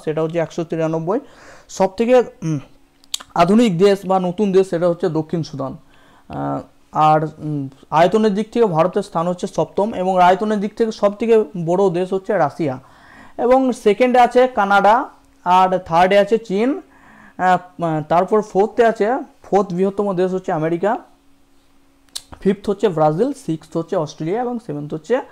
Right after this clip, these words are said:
ইন্ডিয়া। ঠিক আছে, তো ফার্স্ট কে? ফার্স্ট হচ্ছে রাশিয়া, সেকেন্ড হচ্ছে কানাডা, থার্ড হচ্ছে চীন, আহ,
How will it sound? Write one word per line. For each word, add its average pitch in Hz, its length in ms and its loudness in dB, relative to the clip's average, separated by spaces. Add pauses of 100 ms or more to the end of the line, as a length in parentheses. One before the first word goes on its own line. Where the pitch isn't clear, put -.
(440)
ইন্ডিয়া। 135 360 -4 (440)
ঠিক 214 140 -2
আছে, 220 160 -4 (320)
তো 160 80 -6
ফার্স্ট 208 340 -2
কে? 262 160 4 (180)
ফার্স্ট 160 320 -4
হচ্ছে 185 200 -2
রাশিয়া, 180 360 2
সেকেন্ড 170 320 -4
হচ্ছে 170 160 -4
কানাডা, 214 480 -2
থার্ড 160 260 0
হচ্ছে 165 360 -2
চীন, 240 360 -4 (560)
আহ, 143 320 -2